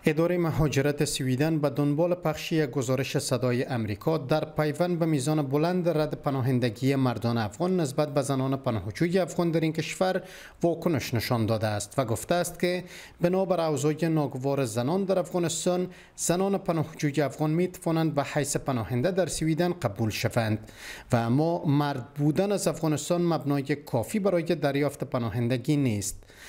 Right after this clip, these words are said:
این تصمیم ادارهٔ مهاجرت سویدن اما با انتقادهای روبرو شده است. امید محمودی از اتحادیهٔ پناهجویان تنها در سویدن این کار را سیاست سختگیرانهٔ مهاجرتی سویدن می‌داند.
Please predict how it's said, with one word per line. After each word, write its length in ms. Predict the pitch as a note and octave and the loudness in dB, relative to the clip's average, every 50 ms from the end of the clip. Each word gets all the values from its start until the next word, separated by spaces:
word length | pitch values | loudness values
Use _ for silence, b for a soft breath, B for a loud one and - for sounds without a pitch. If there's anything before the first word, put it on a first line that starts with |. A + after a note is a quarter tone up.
| B B B B B | B B B B B
این 160 | - B2+ A#2+ A#2 | 2 2 2 2
تصمیم 380 | B2 A#2 - - D3+ C#3 C3+ C3+ | 2 0 2 2 2 2 4 2
ادارهٔ 480 | C3+ C3 B2 A#2+ B2 B2 B2+ B2 C#3 C#3+ | 2 0 0 0 0 0 0 0 0 0
مهاجرت 640 | B2+ B2 F#2 B2 B2+ A2 - B2 A#2 A#2+ - - | 0 0 0 -2 -2 -2 -2 -2 -2 -2 -2 -2
سویدن 580 | B2+ - - - B2+ A2 A2 G#2 D3+ E3+ F#3+ - - | -4 -4 -2 -2 0 0 0 2 0 0 0 0 0
اما 380 | G3 F#3+ F#3+ F#3+ F#3+ F#3+ F#3 F#3+ B B B B - - | 0 2 2 2 2 2 0 -4 B B B B -12 -4
با 220 | B2+ C#3+ E3+ F3 | 0 2 2 2
انتقادهای 720 | F3 E3+ E3+ - F3 F3 F3+ F3 F3 - - F#3 D3 A#2 A2+ | 2 0 0 -2 0 2 0 0 2 0 0 2 2 2 0
روبرو 400 | G#2+ A2 G2 - A#2 A2 A2+ G#2+ | 0 -2 -2 -2 -2 -2 0 -2
شده 240 | - - A#2+ G#2 A#2 | -2 -4 -2 0 0
است. 280 | A2 A2 G#2 - - - - - - - - | 0 0 -2 -4 -6 -10 -16 -20 -20 -6 0
امید 400 | - C3 B2+ C3 C#3 C#3+ C#3+ - | 2 2 4 4 2 2 0 0
محمودی 600 | B2+ A2 - - B2 A2+ A2+ A2+ D3 F3 F#3 F#3+ F#3 B B B B B B - | 0 0 0 0 2 2 2 2 2 2 2 2 0 B B B B B B 0
از 240 | D3+ D3 C#3 - - | 0 0 0 0 0
اتحادیهٔ 520 | E3 D#3+ E3 E3 - - D#3+ D#3 D3 F#3 F#3+ | 0 0 -2 -4 -2 0 0 2 2 2 2
پناهجویان 760 | F#3 - F3+ E3 D3 - - - D3+ C#3 B2+ D3+ D3+ D3+ D3+ | 2 0 0 0 -2 -4 -2 0 0 2 2 2 2 2 0
تنها 400 | - - - A#2+ G#2+ - - G#3 | 0 0 -2 -2 0 0 0 0
در 180 | G3 F#3+ G3 | 2 2 0
سویدن 540 | - - - F#3+ F#3 F3+ D#3+ G3 G3+ G3+ G#3 G3+ B B B B B - | 0 0 0 2 2 2 4 2 2 2 0 -4 B B B B B 2
این 280 | F3+ F#3 F#3 F3+ F#3 | 2 4 4 2 2
کار 240 | - - G#3 G#3 G3+ | 2 2 2 4 4
را 240 | G3 G3+ G3 G3 G3 - | 2 2 2 2 0 -2
سیاست 640 | - - - - F3+ F3 E3+ E3 - G#3 G3+ G#3 | -4 -2 0 2 2 2 2 0 -2 -2 -2 -2
سختگیرانهٔ 840 | - - - D#3+ C#3+ - - C#3 C#3+ D3 D3 C#3 C#3 D3 C#3 C#3+ D#3+ | -2 0 0 0 -2 -2 -4 -2 0 0 2 2 0 0 0 0 0
مهاجرتی 800 | D3+ D3 C#3+ C3 - C3 G#2 - - A2+ A2 - - - G#3 - | 0 0 0 0 -2 -2 0 0 0 -2 -2 -2 0 0 2 2
سویدن 480 | F#3+ - - F#3+ F3+ F3+ D#3+ F#3+ F#3+ F#3 | 2 2 0 0 2 2 2 2 2 2
می‌داند. 680 | F3+ C#3+ A#2+ A2+ G#2+ - A#2 A2 A2 A2 A2 A2 G#2+ | 2 2 2 2 2 0 0 0 2 0 0 0 -2